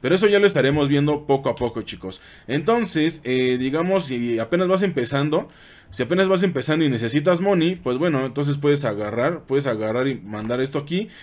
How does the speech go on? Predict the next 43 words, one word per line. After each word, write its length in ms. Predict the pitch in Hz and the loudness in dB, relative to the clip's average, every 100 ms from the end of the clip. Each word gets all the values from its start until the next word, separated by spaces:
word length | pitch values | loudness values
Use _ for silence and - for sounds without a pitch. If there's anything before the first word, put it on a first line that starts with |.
| - | -16
y 100 | - | -6
nada 240 | 120 135 135 | -2 0 2
más 200 | 135 127 | 0 2
llevas 260 | 135 135 117 | 2 2 0
el 100 | 95 | -2
puro 240 | 123 123 | 0 0
chaleco 500 | 117 104 107 107 107 | -2 -4 -4 -4 -6
este. 200 | 107 104 | -6 -8
Y 40 | |
por 220 | 98 123 143 | -4 0 2
este 180 | 170 | 2
chaleco 460 | 175 185 190 180 190 | 2 2 2 0 -2
te 80 | 139 | -2
pueden 340 | 117 135 127 | 0 2 2
dar, 160 | 123 123 | 0 0
no 140 | 123 | -2
sé, 120 | 156 | -2
a 40 | 185 | -2
lo 80 | 120 | -2
mejor 500 | 113 117 135 123 - - - - - - | -6 0 0 0 -4 -16 -20 -20 -14 -2
trescientos 600 | 127 120 139 156 147 123 | 0 2 2 4 2 0
o 80 | 113 | -2
quinientos 540 | 120 131 143 147 131 | -2 0 0 0 2
rublos, 380 | 160 165 117 - | 2 2 0 -2
pero 180 | 120 117 | -2 -2
pues 120 | 117 | -4
igual 200 | 117 135 | 0 2
y 80 | 131 | 2
ya 140 | 127 | 2
es 160 | 123 - | 0 -2
una 200 | 127 117 | -4 -4
buena 320 | 107 107 104 | -4 -6 -6
lana, 300 | 123 147 92 | -4 -6 -6
la 160 | 87 90 | -8 -10
verdad. 340 | 95 127 143 - - - - | -8 -8 -8 -12 -20 -20 -8
¿Vale? 340 | 107 120 185 110 | -2 0 0 0
Ahí 100 | 120 | -2
tenemos 440 | 135 139 135 135 | 0 0 -2 0
otro, 380 | 143 156 190 220 - - | 0 2 0 -2 -16 -16
ahí 80 | 123 | -6
tenemos 380 | 131 131 123 135 | -4 -4 -4 -6
otro 200 | 131 113 | -4 -2
bot. 360 | 139 190 - | 0 -2 -6